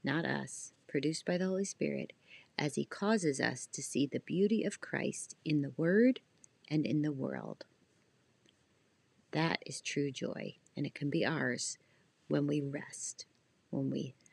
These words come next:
examine our hardened hearts and offer, repent of them, offer 'em up to the Lord, and surrender and sit before Him. Not asking for anything, not complaining about anything, not wanting anything. Just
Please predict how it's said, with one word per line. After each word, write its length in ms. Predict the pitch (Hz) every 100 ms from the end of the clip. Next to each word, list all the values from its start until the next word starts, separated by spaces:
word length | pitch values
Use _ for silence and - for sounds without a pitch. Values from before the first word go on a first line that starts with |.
| _ _ _ -
examine 680 | 131 147 170 190 202 202 -
our 120 | 139
hardened 440 | 135 160 165 175 165
hearts 500 | 165 175 - - - _ -
and 140 | 131
offer, 360 | 151 151 - - -
repent 380 | 147 - 175 180
of 120 | 147
them, 260 | 170 170 -
offer 280 | 143 -
'em 100 | 156
up 140 | 160 -
to 100 | 147
the 80 | 147
Lord, 400 | 139 139 135 - _ _ _ - _ -
and 120 | 127
surrender 760 | - 131 139 151 147 151 156 -
and 160 | 139 131
sit 420 | - - - - - _ -
before 360 | 143 - -
Him. 320 | 131 50 - - _ _ _ _ _ _ _ _ _ _ _ _ _ - - _ _ _
Not 240 | 156 208 208
asking 420 | 180 - 185 170
for 100 | 175
anything, 580 | 165 160 - 160 160 165 _ _ -
not 200 | 165 196
complaining 640 | 240 214 - 208 202 190 185
about 260 | 180 175
anything, 460 | 175 175 180 185 190
not 220 | 220 226
wanting 440 | 233 320 - 165
anything. 500 | 156 143 - - 131 - _ _ _ _ -
Just 440 | 220 254 - -